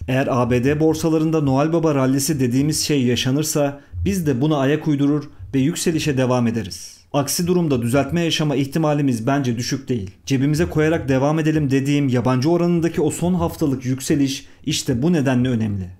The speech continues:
Yurt dışı piyasalarının detaylı bir incelemesi ise bir başka videonun konusu olacak. Öte yandan borsanın yükselişine destek olan etkenlerde bir değişiklik olmadığı sürece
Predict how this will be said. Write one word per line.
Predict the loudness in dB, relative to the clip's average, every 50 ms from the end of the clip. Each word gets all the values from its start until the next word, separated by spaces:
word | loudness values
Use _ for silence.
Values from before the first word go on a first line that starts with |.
| _ -6
Yurt | -2 -2 -2 0 -2 -2
dışı | -2 -2 -2 0
piyasalarının | 2 2 2 2 2 2 2 2 2 2 2 2 2
detaylı | 0 0 0 0 0 2 2 0
bir | 0
incelemesi | 2 2 2 2 2 2 2 2 2 0 0 0 -2
ise | 0 0 -2 0 0
bir | 0 2 2 2
başka | 0 0 0 -2 0 0
videonun | 0 0 2 2 2 2 0
konusu | 0 0 -2 -2 0 0 -2
olacak. | 0 0 0 -2 -4 -6 -8 -12 -18 -20 -14 -8 -6
Öte | -2 0 2
yandan | 2 2 2 2 2 2 2
borsanın | 2 2 2 0 0 0 0
yükselişine | 0 0 -2 -2 -2 -2 -2 -2 -2 -2 0 0
destek | 0 -2 0 -2 -2 0
olan | 0 0 0 0
etkenlerde | -2 -2 -2 0 0 2 2 2 2 2 0 0 0 0
bir | 0 0 2
değişiklik | 2 2 2 0 -2 -4 -4 -6 -4 0
olmadığı | 0 2 2 2 2 2 2 0 -2
sürece | -2 -2 -2 0 0 2 2 2 2 2 0